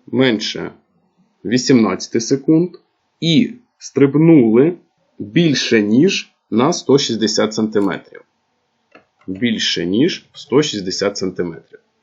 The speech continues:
Тобто, якщо ми в умові використовуємо сполучник «і», то умови потрібно записувати в один рядок. Далі, для того, щоб використати розширений фільтр, на вкладці «Дані»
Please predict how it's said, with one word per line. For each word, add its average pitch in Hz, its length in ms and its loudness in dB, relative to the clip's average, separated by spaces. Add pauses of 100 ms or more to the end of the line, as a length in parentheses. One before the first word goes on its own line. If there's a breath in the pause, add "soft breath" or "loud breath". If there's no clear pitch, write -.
(360)
Тобто, 107 220 -2
якщо 139 280 2
ми 175 300 0
в 127 260 -4
умові 160 340 4
використовуємо 113 760 0
сполучник 127 580 0 (120)
«і», 104 340 -4 (1000)
то 151 120 4
умови 113 720 2 (240)
потрібно 117 400 0
записувати 147 760 0
в 113 120 2
один 104 300 2
рядок. - 480 -6 (500)
Далі, 113 560 2 (140)
для 123 160 4
того, 165 180 2
щоб - 240 -2 (300)
використати 117 640 0
розширений 139 480 4
фільтр, 110 500 -4 (760)
на 123 120 0
вкладці 139 680 -2 (500)
«Дані» 104 560 -2